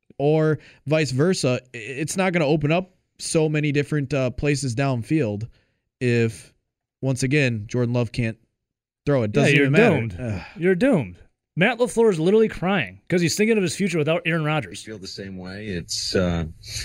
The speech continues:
Speaker 3: you know, we want him back in the worst way.
Speaker 2: <laughs> We want him back
Speaker 1: Well,
Speaker 2: in the
Speaker 1: well, think
Speaker 2: worst
Speaker 1: about
Speaker 2: way.
Speaker 1: it.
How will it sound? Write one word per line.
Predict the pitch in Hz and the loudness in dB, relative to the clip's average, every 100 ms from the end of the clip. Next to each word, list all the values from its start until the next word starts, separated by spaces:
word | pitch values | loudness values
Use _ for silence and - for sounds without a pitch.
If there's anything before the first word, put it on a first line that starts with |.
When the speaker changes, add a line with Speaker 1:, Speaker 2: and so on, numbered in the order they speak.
| - - | 0 4
Speaker 3:
you | |
know, | 87 87 117 - - - - - 170 95 | 4 4 -2 -10 -20 -20 -20 -16 -4 0
we | |
want | 85 95 76 | 4 4 4
him | 87 95 | 4 4
back | 85 90 - | 2 2 0
in | 95 | -2
the | 80 | 0
worst | 90 98 - | 0 0 -2
way. | - 87 98 | 2 2 2
Speaker 2:
<laughs> | 120 | 2
We | 226 | 4
want | 214 220 214 | 4 2 2
him | 233 | -2
back | - 226 190 | 0 0 2
Speaker 1:
Well, | 208 220 | 4 4
Speaker 2:
in | |
the | 220 | 2
Speaker 1:
well, | 233 | 4
think | 240 254 | 4 4
Speaker 2:
worst | 196 | 4
Speaker 1:
about | 233 143 | 4 4
Speaker 2:
way. | |
Speaker 1:
it. | 180 | 0